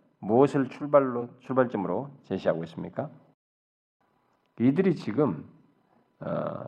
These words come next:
이 많은 우상숭배 신들을 가지고 있고 알지 못하는 신 이렇게 하고 있었기 때문에 그들이 관심을 가지고 있는 신에 대해서 먼저 대답을 제시하면서 이야기하죠.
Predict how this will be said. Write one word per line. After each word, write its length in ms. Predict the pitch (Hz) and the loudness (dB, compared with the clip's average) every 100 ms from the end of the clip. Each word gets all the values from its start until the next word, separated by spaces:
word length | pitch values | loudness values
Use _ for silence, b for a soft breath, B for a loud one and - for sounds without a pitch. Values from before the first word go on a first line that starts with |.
| - | -8
이 200 | 123 160 | -2 0
많은 720 | 143 - - - - - 269 202 | 0 -4 -12 -14 -10 -2 0 2
우상숭배 400 | 156 156 151 135 | 0 0 0 0
신들을 440 | - 185 175 151 113 | 0 -4 0 0 0
가지고 220 | 107 104 | -2 -2
있고 120 | 95 | 2
알지 240 | 90 107 | 2 2
못하는 340 | 123 113 117 98 | 2 0 -2 -6
신 460 | - - 185 160 | -8 -8 -2 0
이렇게 240 | 90 92 98 | 0 -4 -4
하고 140 | 90 | -4
있었기 240 | 85 87 - | -6 -14 -12
때문에 440 | 87 101 143 82 B B B B B | -6 -2 -2 -2 B B B B B
그들이 840 | - - 143 156 185 180 180 190 185 | -10 0 0 2 2 4 4 2 0
관심을 580 | 101 117 127 147 139 | 2 2 4 6 6
가지고 360 | 131 98 113 113 | 4 0 0 2
있는 340 | 101 117 120 - | 2 0 0 -4
신에 600 | - - 208 214 208 202 | -12 -8 0 4 4 4
대해서 440 | 160 151 151 151 | 2 0 -2 -4
먼저 360 | 135 170 - - - _ _ _ b b b b _ | -4 -4 -6 -10 -16 _ _ _ b b b b _
대답을 360 | - 82 82 76 | -6 -4 -4 -6
제시하면서 640 | 185 - - - 85 - | -12 -12 -12 -12 -14 -12
이야기하죠. 500 | - 80 82 82 143 | -6 -6 -6 -6 -6